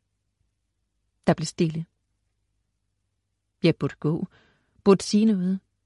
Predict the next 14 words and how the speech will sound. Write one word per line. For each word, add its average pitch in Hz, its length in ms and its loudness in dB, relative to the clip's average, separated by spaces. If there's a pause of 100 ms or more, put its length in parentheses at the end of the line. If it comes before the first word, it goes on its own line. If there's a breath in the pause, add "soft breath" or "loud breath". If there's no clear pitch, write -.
(140)
burde 254 200 2
i 269 40 2
hvert 220 200 -2
fald 214 180 0
gøre 202 240 0
noget 226 200 6
andet 165 280 2
end 175 80 2
at 151 80 -2
stå 185 200 0
og 196 200 -4
trække 202 300 -2
maven 180 240 4
ind. 190 160 -2